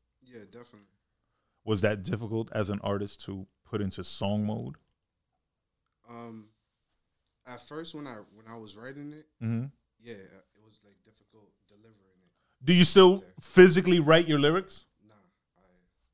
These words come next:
Speaker 2: You phone them or you
Speaker 1: Yeah, I just go and go
Speaker 2: repeat
Speaker 1: off my,
Speaker 2: them?
Speaker 1: I go off my feelings.
Speaker 2: Yo, that's, uh, that is, like, I, first of all, I, I, I, I would imagine that being difficult, but
Speaker 1: Yeah, sometimes I punch in every bar.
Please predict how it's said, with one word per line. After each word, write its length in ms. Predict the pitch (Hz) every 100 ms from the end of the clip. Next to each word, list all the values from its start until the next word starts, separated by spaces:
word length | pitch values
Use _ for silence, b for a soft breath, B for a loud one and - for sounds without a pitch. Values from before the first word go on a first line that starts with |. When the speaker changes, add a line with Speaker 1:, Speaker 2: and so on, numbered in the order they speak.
| _ _
Speaker 2:
You 140 | 123
phone 300 | 117 147 156
them 180 | 180 220
or 180 | 175 151
you 440 | 127 123 117 113 113 - -
Speaker 1:
Yeah, 80 | 104
I 20 | 104 110
just 180 | _
go 80 | _ 107
and 80 | _ _
go 60 | _
Speaker 2:
repeat 320 | 120 120 127
Speaker 1:
off 60 | 117
my, 60 | 147
Speaker 2:
them? 120 | 190 _ -
Speaker 1:
I 40 |
go 100 | 104
off 120 | 110 _
my 80 | 98 _
feelings. 400 | 107 95 90 _ _ _ _ _ _ _ _
Speaker 2:
Yo, 280 | 95 107 95
that's, 400 | 85 107 - -
uh, 540 | 156 147 127 113 104 - _ _ _ _ _ 95
that 300 | 113 143 175
is, 320 | 160 165 151 139
like, 360 | 135 110 104 _ _ -
I, 100 | 147 -
first 320 | 127 160 202 135
of 60 |
all, 320 | 110 98 92 - _ _
I, 320 | 101 101 104
I, 280 | 131 127 117
I, 60 | 160 -
I 80 | 151
would 160 | 285
imagine 340 | 311 269 202 175
that 160 | 160 131
being 200 | 113 92
difficult, 460 | 98 - - - _ _ _ _ 98
but 320 | 113 101 104 - _
Speaker 1:
Yeah, 100 | 120 113
sometimes 400 | 139 151 160 151
I 80 |
punch 340 | 127 143 135 151
in 120 | 127
every 200 | 120 123
bar. 400 | 98 110 113 117